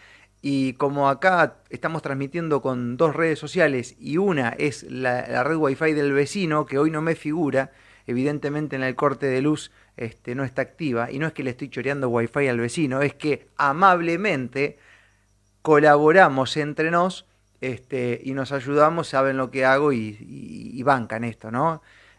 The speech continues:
Igual que a la familia Miquere que tengo en la esquina, cuando voy a la placita, dice: "Acá tenés Wi-Fi, loco, de la, la casa nuestra, que entra como piña, este, porque te miro y me gusta lo que hacen", ¿no? Así que bueno, gracias.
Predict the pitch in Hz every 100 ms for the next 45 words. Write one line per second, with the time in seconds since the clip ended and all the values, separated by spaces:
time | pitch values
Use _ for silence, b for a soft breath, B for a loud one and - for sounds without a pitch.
0 | b - 131 147 147 135 123 135 147 143
1 | 135 127 160 151 139 120 139 135 135 123
2 | 175 165 139 120 123 139 139 135 135 135
3 | - 156 147 143 180 190 156 160 156 160
4 | 151 160 147 139 - 139 139 143 139 139
5 | 143 139 151 156 127 147 135 127 131 127
6 | 143 147 123 113 b b b 123 127 123
7 | 127 127 131 - 147 185 170 147 139 131
8 | 139 156 139 131 123 117 120 110 - 95
9 | 110 120 117 127 127 120 107 104 _ -
10 | 127 107 - -